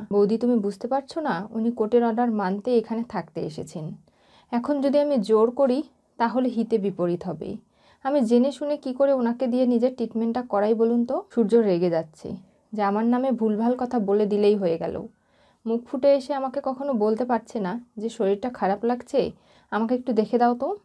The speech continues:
আর আমার দোষ দিয়ে বেরোচ্ছে। দেখো দীপা, তুমি আমার একটা কথা শোনো, তুমি আজ থেকে মেঝেতে ঘুমিও না, তোমার শরীরটা কেমন ছ্যান ছ্যান করছে, তোমার কিন্তু জ্বর আসতে পারে, তুমি আজ থেকে উপরে ঘুমিও।" "বৌদি,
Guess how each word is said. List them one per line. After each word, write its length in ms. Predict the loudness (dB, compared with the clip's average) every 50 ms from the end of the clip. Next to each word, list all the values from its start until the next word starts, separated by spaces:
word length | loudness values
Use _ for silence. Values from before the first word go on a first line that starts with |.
| _ _ _ _ _ _ _ _ _ _ _ _ _
আর 140 | -4 -4 -4 -4 -6 -4
আমার 260 | -2 0 2 2 2 2 4
দোষ 180 | 4 4 4 4
দিয়ে 180 | 0 -2 -2 -2
বেরোচ্ছে। 500 | -2 -2 -4 -6 -8 -14 _ -20 -18 -18 -18 -18 -20 _ _ _ _ _ _ _ _ _ _ _ _ _ _
দেখো 240 | -2 -2 0 0 -2
দীপা, 240 | -2 -2 0 0 0 0
তুমি 220 | 0 -2 -2 0 0
আমার 180 | 0 0 -2 -2
একটা 200 | -4 -6 -8 -6
কথা 240 | -6 -6 -6 -8 -14
শোনো, 280 | -16 -14 -12 -10 -10 -12 -14 -16 _ _ _ _ _ _ -6
তুমি 140 | -2 0 2
আজ 140 | 2 0 0 -2
থেকে 200 | -6 -4 -2 2
মেঝেতে 360 | 2 2 4 2 2 2 0
ঘুমিও 400 | -2 0 0 0 0 2 0 0 -2
না, 160 | -4 -6 -8 -10 -12 -14 _ _ _ _ _ _ _ _
তোমার 160 | -6 -6 -6
শরীরটা 440 | -4 0 2 4 4 2 2 0 -2 -2
কেমন 280 | 0 -2 0 0 0 -2
ছ্যান 220 | -2 -4 -4 -4 -4 -4
ছ্যান 180 | -4 -4 -4 -4
করছে, 380 | -4 -8 -8 -10 -14 -14 -12 -12 -12 -14 _ _ _ _ _ _ _ _ -2
তোমার 160 | 0 0 0
কিন্তু 180 | 0 0 0 0
জ্বর 300 | 2 4 4 4 4 4 4
আসতে 240 | 2 0 -2 -8 -6
পারে, 300 | -6 -4 -4 -4 -6 -8 -10 -12 _ _ _ _ _ _ -6
তুমি 180 | -4 -2 0 0 0
আজ 200 | -2 -4 -4 -4 -6 -8
থেকে 160 | -2 2 2
উপরে 300 | 2 2 0 2 2 2 2
ঘুমিও।" 380 | 2 0 0 0 0 0 -2 -4 -6 -10 -16 _ _ _ _ _ _ _ _ _ _ _ _ _ _ _ _ _ _ -8 -2
"বৌদি, 380 | 2 4 4 4 4 2 -2